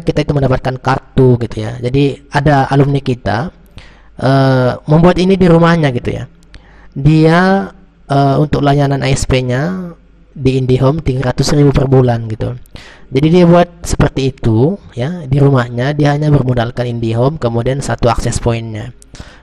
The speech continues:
Kemudian dia buat satu hari itu hanya dua puluh, hanya dua ribu. Dua ribu, kemudian satu hari mendapatkan akses internet unlimited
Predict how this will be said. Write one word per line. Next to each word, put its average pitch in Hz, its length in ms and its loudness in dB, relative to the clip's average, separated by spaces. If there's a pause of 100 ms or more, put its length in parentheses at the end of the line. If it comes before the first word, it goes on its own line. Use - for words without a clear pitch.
(120)
Kemudian 127 960 0 (400)
dia 151 320 0
buat 131 400 0
satu 127 320 0
hari 127 440 -4
itu 156 440 0
hanya 143 240 -4
dua 143 200 4
puluh, 139 280 2
hanya 147 160 2
dua 156 240 4
ribu. 160 520 2 (480)
Dua 147 360 4
ribu, 123 760 2 (400)
kemudian 123 840 -2 (480)
satu 131 560 0
hari 127 560 -4 (400)
mendapatkan 135 800 -4
akses 131 360 -4
internet 120 520 -8 (1040)
unlimited 127 640 0